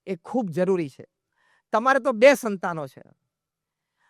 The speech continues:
અમને બધાએ પ્રમુખ સ્વામી મહારાજે દીક્ષા આપી અને પ્રમુખ સ્વામી મહારાજનો જન્મ શતાબ્દી મહોત્સવ આ પંદર ડિસેમ્બરથી પંદર જાન્યુઆરી સુધી ભવ્યતાથી અહીંયા ઉજવાશે.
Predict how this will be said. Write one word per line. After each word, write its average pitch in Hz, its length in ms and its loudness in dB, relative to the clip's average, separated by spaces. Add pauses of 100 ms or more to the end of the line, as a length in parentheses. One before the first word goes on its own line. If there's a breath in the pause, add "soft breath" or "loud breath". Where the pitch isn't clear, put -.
(120)
અમને 202 220 2
બધાએ 254 300 4
પ્રમુખ 226 320 -2
સ્વામી 247 240 -4
મહારાજે 226 380 0
દીક્ષા 208 400 -2
આપી 226 180 -4
અને 220 100 -2
પ્રમુખ 196 300 -6
સ્વામી 220 200 -6
મહારાજનો 214 340 -2
જન્મ 185 300 -2
શતાબ્દી 208 460 -4
મહોત્સવ 196 420 -2
આ 208 140 2
પંદર 196 360 -4
ડિસેમ્બરથી 190 560 -6
પંદર 185 320 -6
જાન્યુઆરી 190 500 -4
સુધી 196 220 -8
ભવ્યતાથી 180 600 -2
અહીંયા 185 140 -6
ઉજવાશે. 160 440 -4